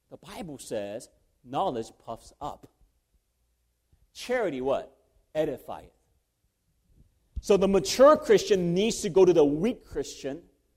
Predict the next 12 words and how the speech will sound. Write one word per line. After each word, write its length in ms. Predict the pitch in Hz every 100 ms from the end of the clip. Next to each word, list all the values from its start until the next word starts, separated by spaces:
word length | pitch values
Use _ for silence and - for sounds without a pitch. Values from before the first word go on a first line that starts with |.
| _ _ _ _ _ -
and 300 | 185 196 175
do 220 | 247 240
his 120 | 226
best 360 | - 202 196 -
to 80 | 202
teach 420 | - 214 226 -
them 320 | 214 202 202
and 100 | 180
outsource 460 | 160 190 - 190 139
what 140 | 165
he 80 | 151
knows 680 | 160 190 190 185 190 -